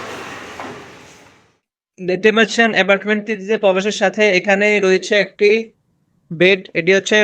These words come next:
ড্রয়িং রুম, ড্রয়িং রুমে রয়েছে একটি মেয়ে। দেখতে পাচ্ছেন এই বেডটি অত্যন্ত চমৎকার মানের একটি বেড, এখানে আপনারা তিনজন সুন্দরভাবে স্টে করতে পারবেন। এখানে রয়েছে একটি পাঠান এবং এখানে রয়েছে হচ্ছে ওয়াইফাই এবং এখানে আপনারা আপনাদের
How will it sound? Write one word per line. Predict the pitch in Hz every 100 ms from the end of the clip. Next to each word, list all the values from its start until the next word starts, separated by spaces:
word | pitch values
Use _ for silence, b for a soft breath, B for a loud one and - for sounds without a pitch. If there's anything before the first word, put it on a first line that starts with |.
| 190
ড্রয়িং | 180 202 190
রুম, | 226 202 165
ড্রয়িং | 175 185
রুমে | 196 202 196
রয়েছে | 185 - 185
একটি | 180 180
মেয়ে। | 160 143 - _ _ _ _ _ _ _ _ _ _
দেখতে | 175 180 180 202
পাচ্ছেন | 214 214 233 196
এই | 202 185
বেডটি | 190 196 220 190
অত্যন্ত | 196 226 226 226
চমৎকার | 226 220 220 226 214
মানের | 208 202
একটি | 190 214 202
বেড, | 226 - 175
এখানে | 196 196 196
আপনারা | 180 196 202 -
তিনজন | 190 185 196 214 214 -
সুন্দরভাবে | 185 185 190 190 190
স্টে | 185 170
করতে | 180 180 170
পারবেন। | 160 139 - _ _ _ _ _ 190
এখানে | 202 208 208
রয়েছে | 202 196 214
একটি | 214 214 190
পাঠান | 185 196 214 214 - 175
এবং | 190 165
এখানে | 185 202 214 202
রয়েছে | 196 190 220
হচ্ছে | 196 - 220 214 175
ওয়াইফাই | 175 175 170 131 110 _ _ _ _ _ _ _ _ - 185
এবং | 196 196
এখানে | 185 202 196 190
আপনারা | 190 190 190
আপনাদের | 190 180